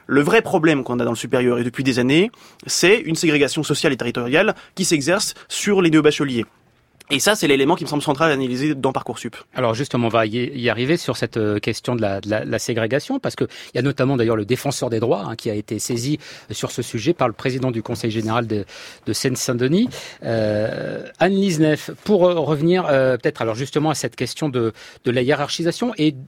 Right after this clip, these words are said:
Speaker 2: de la, de la non-hiérarchisation d'ailleurs, et si on se place du point de vue des, des élèves,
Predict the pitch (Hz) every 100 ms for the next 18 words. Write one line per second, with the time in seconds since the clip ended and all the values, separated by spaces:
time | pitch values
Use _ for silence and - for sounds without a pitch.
0 | - 151 160 151 180 123 123 123 175 226
1 | 127 113 - 107 101 113 101 110 190 226
2 | - 160 170 139 - 120 110 113 - 120
3 | 113 131 110 104 98 95 113 113 139 190
4 | 233